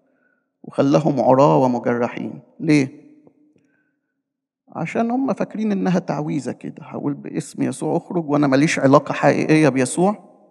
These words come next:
ده أنا رايح بقوتي بقى. لا، الشيطان هيبهدلني. إنما لو أنا مدرك إن ده بقوته هو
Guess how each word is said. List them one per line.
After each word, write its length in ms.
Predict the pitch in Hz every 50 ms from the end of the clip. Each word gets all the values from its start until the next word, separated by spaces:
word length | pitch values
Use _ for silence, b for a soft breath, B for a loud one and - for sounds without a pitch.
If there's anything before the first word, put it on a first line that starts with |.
| _ _ _ _ _ _ _ _
ده 120 | - -
أنا 80 | 127 117
رايح 220 | 123 147 143 143 -
بقوتي 540 | - 156 - 139 135 139 147 - - 156 139
بقى. 440 | 143 - - 214 220 - - - - _ _ _ _ _ _ _ _ _ _ _ _ _ _ _ _ -
لا، 140 | - 170 180 -
الشيطان 320 | - - - - 170 170
هيبهدلني. 1000 | 156 160 160 151 151 156 151 151 151 151 151 156 143 147 175 196 - 233 - _ - - - _ _ _ _ _ _ _ _ _ _ _ -
إنما 140 | - 151 175
لو 160 | 180 165 170
أنا 100 | 190 196
مدرك 500 | 175 170 185 170 147 139 143 147 - -
إن 180 | 131 127 135 135
ده 100 | 147 175
بقوته 460 | 185 - - 151 143 151 151 - 147
هو 420 | 120 127 123 123 127 131 139 127